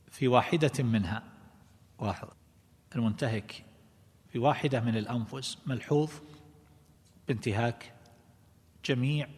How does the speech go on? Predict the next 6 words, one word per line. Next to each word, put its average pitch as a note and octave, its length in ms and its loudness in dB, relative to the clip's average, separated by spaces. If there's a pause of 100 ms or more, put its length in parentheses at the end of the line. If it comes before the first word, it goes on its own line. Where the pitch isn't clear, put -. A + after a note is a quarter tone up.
(800)
الأنفس، - 720 -4 (640)
يعني G2 160 -2
ملحوظ A2+ 420 0 (1000)
بعين D#3 440 4
منتهك C#3 540 0
جميع C3+ 380 0